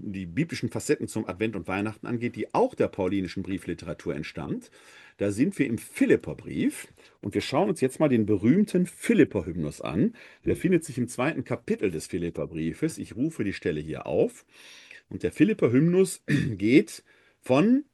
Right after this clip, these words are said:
Vers sechs im zweiten Kapitel des Philipperbriefes bis Vers elf.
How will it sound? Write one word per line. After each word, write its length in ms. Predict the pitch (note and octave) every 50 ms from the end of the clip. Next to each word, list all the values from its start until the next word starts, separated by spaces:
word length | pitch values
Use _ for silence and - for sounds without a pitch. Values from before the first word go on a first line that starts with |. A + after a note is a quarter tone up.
| _ _ _
Vers 460 | _ - - A2+ F#2+ E2 D#2 - - _ -
sechs 460 | F#2 F#2+ A#2 E3+ - - - - -
im 180 | - E3 D3 D3+
zweiten 360 | - - D#3 D3 D3+ - C#3
Kapitel 400 | - C#3 - - D#3 D3+ - B2
des 160 | A#2+ A2+ -
Philipperbriefes 880 | - - C3 C3 B2 - B2+ A2 G2+ G2 G#2+ A2+ A2 - - A#2 - -
bis 340 | - G2 G#2 G#2 - -
Vers 460 | - - - G#2 G2+ A2 A2 - - _ _
elf. 380 | - A2 F#2+ D2 - - -